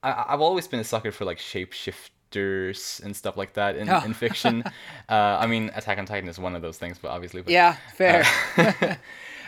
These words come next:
Speaker 1: <laughs> uh, and I, obviously, it's not, like, it's never, like, the main selling point for me, but it's always something I really enjoy. <laughs>
Speaker 2: Hmm.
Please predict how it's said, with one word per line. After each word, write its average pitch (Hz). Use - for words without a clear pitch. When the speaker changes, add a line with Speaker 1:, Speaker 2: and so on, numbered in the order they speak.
Speaker 1:
<laughs> -
uh, 110
and 120
I, 131
obviously, 139
it's -
not, 110
like, 95
it's 120
never, 127
like, 98
the 90
main 92
selling 85
point 87
for 92
me, 87
but 110
it's 113
always 123
something 98
I 90
really 87
enjoy. 85
<laughs> -
Speaker 2:
Hmm. 135